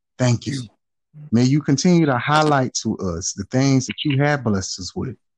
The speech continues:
so that we can be cognizant on what we have,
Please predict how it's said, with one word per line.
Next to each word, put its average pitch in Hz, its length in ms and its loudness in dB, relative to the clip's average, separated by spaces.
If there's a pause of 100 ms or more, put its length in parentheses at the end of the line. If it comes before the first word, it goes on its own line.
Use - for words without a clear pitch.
(340)
so - 180 0
that 117 160 2
we 143 120 2
can 143 160 2
be 131 120 2
cognizant 143 720 0
on 110 140 2
what 151 180 4
we 180 180 2
have, 117 500 2